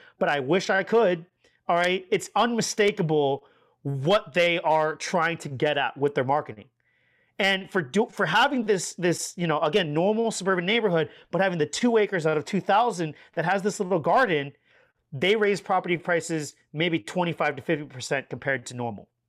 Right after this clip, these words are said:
All right, so that's what's really going on with that. And it's a billion dollar company. All right, so I'm just sitting there and I'm going,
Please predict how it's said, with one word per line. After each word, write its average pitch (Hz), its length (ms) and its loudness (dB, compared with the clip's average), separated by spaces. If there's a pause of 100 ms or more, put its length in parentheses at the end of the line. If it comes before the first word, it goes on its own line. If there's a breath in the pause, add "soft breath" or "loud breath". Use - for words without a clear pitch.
(1200)
All 143 80 2
right, 165 220 0
so 165 80 -2
that's 196 180 0
what's - 140 -4
really 147 200 2
going 110 220 -8
on 98 180 -10
with - 120 -20
that. 101 220 -14
And 143 80 -4
it's 139 120 -4
a 160 60 0
billion 180 300 0
dollar 156 260 2
company. 123 420 -8 (720)
All 139 80 0
right, 151 160 0 (400 loud breath)
so 233 180 0
I'm 233 140 2
just 240 160 -2
sitting 214 180 -2
there 202 120 0
and 185 100 0
I'm 170 80 -2
going, 156 420 0